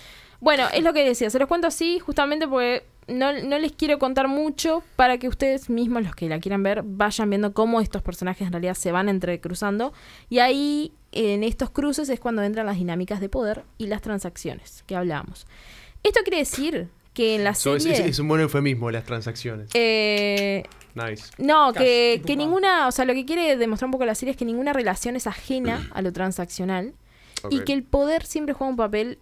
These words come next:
Speaker 1: importante en cómo las personas se tratan una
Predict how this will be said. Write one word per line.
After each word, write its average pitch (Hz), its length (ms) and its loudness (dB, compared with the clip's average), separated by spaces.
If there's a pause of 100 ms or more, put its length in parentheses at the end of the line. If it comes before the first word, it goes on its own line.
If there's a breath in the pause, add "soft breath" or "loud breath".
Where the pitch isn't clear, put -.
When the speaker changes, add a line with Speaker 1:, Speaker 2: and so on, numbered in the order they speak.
Speaker 1:
importante 226 640 -2
en 240 100 -4
cómo 208 220 -2
las 202 180 -4
personas 202 720 -6 (120)
se - 180 -6
tratan 202 400 0
una 196 280 -4